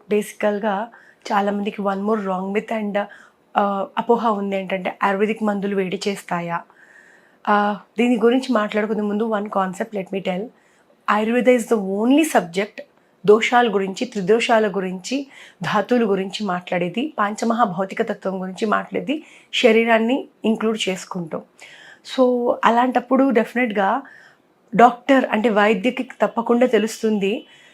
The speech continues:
తన ప్రకృతి ఏంటి, తన వికృతి ఏంటి అని. So, పిత్తశామక ద్రవ్యాలు అని ఉంటాయి ఆయుర్వేదంలో, పిత్తహార ద్రవ్యాలు.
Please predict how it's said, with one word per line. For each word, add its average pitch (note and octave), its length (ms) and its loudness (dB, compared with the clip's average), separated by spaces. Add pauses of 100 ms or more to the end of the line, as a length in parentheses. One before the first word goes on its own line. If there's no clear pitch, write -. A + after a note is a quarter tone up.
(100)
తన A#3 100 4
ప్రకృతి A3+ 500 4
ఏంటి, G#3 380 0
తన A3+ 180 -2
వికృతి G3+ 460 -2
ఏంటి F3 300 -4
అని. D#3+ 200 -8 (600)
So, C#4+ 60 6
పిత్తశామక B3+ 920 2
ద్రవ్యాలు G3 520 2
అని A#3+ 100 2
ఉంటాయి F#3 240 -2
ఆయుర్వేదంలో, E3+ 580 -4 (340)
పిత్తహార G3+ 560 2
ద్రవ్యాలు. F3 540 0